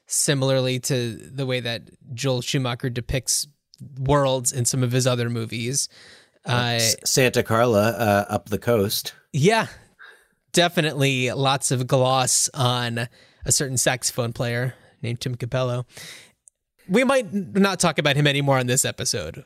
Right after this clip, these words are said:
Speaker 1: I'm just saying might not.
Speaker 2: No, but I, I do.
Speaker 1: <laughs>
Speaker 2: I, but just a heads up, though, I do have. Maybe it's because Lost Boys is still recently on the brain, but I, I do have some, some connections, including that again we have a depiction of the world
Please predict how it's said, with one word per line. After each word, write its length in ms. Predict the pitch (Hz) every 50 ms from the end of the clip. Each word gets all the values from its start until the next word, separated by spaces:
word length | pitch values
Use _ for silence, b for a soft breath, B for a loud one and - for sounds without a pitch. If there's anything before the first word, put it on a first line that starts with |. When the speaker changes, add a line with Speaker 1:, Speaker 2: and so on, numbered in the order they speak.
| _
Speaker 1:
I'm 120 | 160 175 175
just 140 | 185 170
saying 240 | - 185 156 147 139
might 240 | 131 127 120 - -
not. 300 | 104 - - - - - _ _ _ _ _ 240
Speaker 2:
No, 300 | 220 214 220 208 175 151 -
but 120 | 160 151 156 147
I, 320 | 147 151 147 160 180 175 -
I 180 | 165 180 196 196
do. 200 | 190 - - 160 151
Speaker 1:
<laughs> 40 | 156
Speaker 2:
I, 100 | 175 175
but 260 | 156 202 208 - 196
just 320 | - 190 226 214 - -
a 80 | 226 190
heads 300 | 170 170 165 131 - 156
up, 180 | 156 139 110
though, 300 | - 107 123 120 117 113
I 180 | 117 117 127 131
do 280 | 120 107 - 156 151 143
have. 200 | 131 135 123 131
Maybe 220 | 131 131 131 151
it's 100 | 143 -
because 300 | - 160 - 151 131 107
Lost 320 | 117 120 123 123 - -
Boys 280 | - 123 120 117 110 98
is 140 | 117 104 92
still 240 | - - 131 123 117
recently 400 | 117 120 107 - 113 110 113 107
on 120 | 104 101
the 60 | 101
brain, 380 | 92 120 131 131 120 113 107 104 B B B B B B B
but 220 | 147 139 139 - -
I, 300 | - 131 147 143 139 - - _ _ -
I 160 | 139 139 139
do 220 | 120 - 139 143
have 200 | 139 131 127 104
some, 400 | - - 135 117 107 107 113 - - _
some 260 | - - - 107 107
connections, 720 | - - 139 175 196 202 196 - - 113 101 98 101 98 - B B B B B
including 640 | 151 160 160 135 117 135 196 214 202 185 156 131 123
that 300 | 117 123 117 117 120 -
again 340 | 120 127 107 120 117 113 117
we 140 | 113 117 110
have 180 | 107 110 98 104
a 60 | 95
depiction 640 | 107 90 92 98 95 - - - 98 92 90 90
of 420 | 90 - - 104 101 95 87 92 90
the 100 | 101 95
world 540 | 87 90 92 90 92 92 92 90 90 87